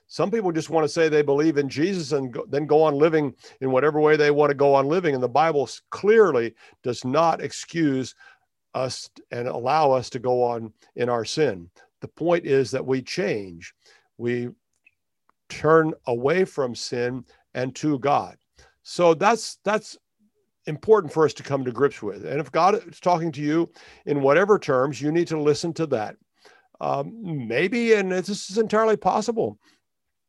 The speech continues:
uh, if, if you've lived a long time and you've been resisting God's call on your life, uh, he may still be calling and expect you to get back to where he wanted you when he first started putting that sense in your life.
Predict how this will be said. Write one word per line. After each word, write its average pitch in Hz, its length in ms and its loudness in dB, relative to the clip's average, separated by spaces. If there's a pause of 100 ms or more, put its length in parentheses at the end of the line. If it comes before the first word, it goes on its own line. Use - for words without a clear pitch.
(280)
uh, 156 280 -6
if, 147 220 -6
if - 180 -8
you've 175 240 -2
lived 175 280 4
a 165 60 6
long 175 340 4
time 202 480 2 (300)
and 131 160 -4
you've 160 200 0
been 170 160 4
resisting 160 600 0
God's 156 320 4
call 147 340 4
on 185 160 2
your 185 160 2
life, 185 460 0 (580)
uh, 110 120 -6
he 117 180 -4
may 139 240 4
still 190 260 4
be 190 140 6
calling 185 460 4
and 160 100 4
expect - 440 -4
you 196 80 0
to 180 60 0
get 180 260 -2
back 147 320 0
to 180 100 -4
where 175 320 0
he 185 260 -6 (180)
wanted 175 340 0
you 185 420 -2 (580)
when 143 220 -6
he 170 120 -4
first 175 340 -2
started 175 500 -2
putting 180 320 -4
that 185 260 -2
sense - 440 -4
in 175 140 -6
your 180 160 -4
life. - 420 -6